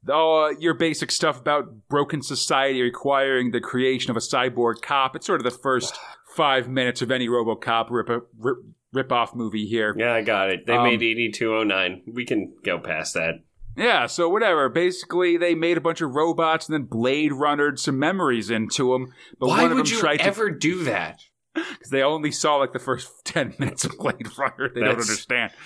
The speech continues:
Speaker 2: It's really fair. I just, like, let them think that they're cyborgs, like, actually cyborgs, but just program into them to tell people that they're not cyborgs.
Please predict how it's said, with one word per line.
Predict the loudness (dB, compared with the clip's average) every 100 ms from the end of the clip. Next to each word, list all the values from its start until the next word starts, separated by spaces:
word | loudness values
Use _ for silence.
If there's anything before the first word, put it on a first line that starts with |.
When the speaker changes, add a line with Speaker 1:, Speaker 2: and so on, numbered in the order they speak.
| -16 -6
Speaker 2:
It's | -2
really | 0 2 4 4
fair. | 2 2 4 2
I | 2 0
just, | -2 -2 -2
like, | 0 0 0
let | 0 0 -2
them | -6 -4
think | -2 0 -2
that | -2
they're | 0 0 -2 -6
cyborgs, | -2 0 0 2 2 2 0 -4 -4 -2
like, | -2 0
actually | -2 -2 -4 -2
cyborgs, | 0 0 2 -2 -2 -4
but | -4
just | -2 -2
program | -2 0 0 0
into | 0 -2
them | -2 -2
to | -2
tell | -4 -2 0 0
people | -2 -4 -2 -4
that | -4
they're | -2 -2
not | 0 0 -2
cyborgs. | -2 0 0 -2 -10 -12 -12 -12